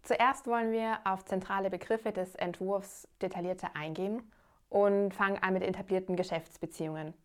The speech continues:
Die etablierten Geschäftsbeziehungen definieren, wie wir in der ersten Folge bereits beschrieben haben, den Umfang der Wertschöpfungskette, auf die sich die Sorgfaltspflichten beziehen. Nochmal kurz zur Erinnerung an die Folge eins.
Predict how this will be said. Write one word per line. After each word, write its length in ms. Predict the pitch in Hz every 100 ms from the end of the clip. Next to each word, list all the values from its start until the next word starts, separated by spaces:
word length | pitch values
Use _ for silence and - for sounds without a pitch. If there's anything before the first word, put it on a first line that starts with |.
| _ - - - - -
Die 60 | 214
etablierten 500 | 220 214 220 220 202
Geschäftsbeziehungen 880 | 196 - 262 - 269 - 254 247 220
definieren, 580 | 208 208 196 214 214 190
wie 140 | 196
wir 240 | 185 180
in 80 | -
der 120 | 170
ersten 320 | - 180 - 180
Folge 360 | 175 170 170
bereits 560 | 165 165 160 160 - - -
beschrieben 480 | 180 - 208 202
haben, 240 | 196 190 185
den 120 | 165
Umfang 680 | - 208 202 226 233 247 226
der 120 | 214
Wertschöpfungskette, 840 | 214 214 233 233 - 226 - 254 262 - - -
auf 180 | - 190
die 140 | 208
sich 260 | 202 202 196
die 140 | 190
Sorgfaltspflichten 680 | 185 180 180 170 - 165 -
beziehen. 380 | 165 165 160 151 - _ _ _ _ - _ _ -
Nochmal 480 | 208 202 196 196 190
kurz 260 | - 254 -
zur 100 | -
Erinnerung 480 | 202 226 247 247 240
an 180 | 196
die 180 | 175 175
Folge 400 | 180 175 165 175
eins. 460 | 180 226 302 -